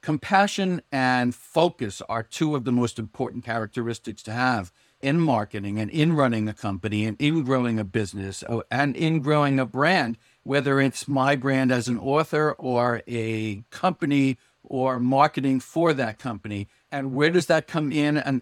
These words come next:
in the corporate world and in the marketing world and in the business world is having compassion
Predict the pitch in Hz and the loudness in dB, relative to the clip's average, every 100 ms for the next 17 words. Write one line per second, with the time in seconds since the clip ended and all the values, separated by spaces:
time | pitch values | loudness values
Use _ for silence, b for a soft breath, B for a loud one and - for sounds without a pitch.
0 | - 117 104 - 170 156 170 156 156 151 | -2 -2 -2 0 0 2 0 -2 0 2
1 | 151 135 117 110 113 135 147 156 147 139 | 2 0 -2 -2 0 2 2 0 0 2
2 | 139 143 123 117 104 120 170 160 143 143 | 2 0 0 -2 -2 0 0 0 -4 -2
3 | 131 123 b b _ 143 - 165 165 160 | -2 -2 b b _ -10 2 2 4 0
4 | 143 131 170 170 190 - 117 | -4 -4 0 2 0 -4 -6